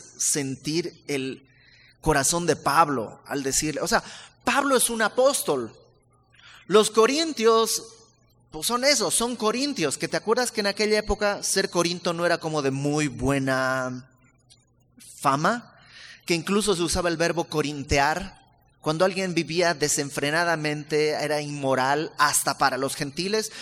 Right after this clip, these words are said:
Los gentiles decían, "Uy, ese es un corinto". ¿Mm? Entonces Pablo, el apóstol, les está rogando a los corintios, "Admítanme, admítannos,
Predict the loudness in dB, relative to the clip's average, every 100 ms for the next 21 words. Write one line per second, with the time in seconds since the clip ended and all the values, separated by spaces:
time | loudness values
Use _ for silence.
0 | -16 -4 -2 -2 -2 0 0 2 0 0
1 | 0 0 -2 -4 -4 -4 -4 -4 -2 -2
2 | -2 -4 -8 -10 _ _ _ -16 -12 -12
3 | -14 -20 -20 -20 -20 -20 -20 _ _ _
4 | _ _ _ -8 -4 -4 -4 0 4 4
5 | 4 2 2 0 2 2 6 6 6 2
6 | 0 0 -2 -2 0 0 2 2 0 -2
7 | 0 -2 -2 -4 -4 -4 -2 -2 -4 -14
8 | -16 -6 -4 -2 -2 -2 0 -2 -2 -2
9 | -4 -6 -10 -10 -6 -4 -2 -2 -2 -2
10 | -2 -2 -4 -4 -8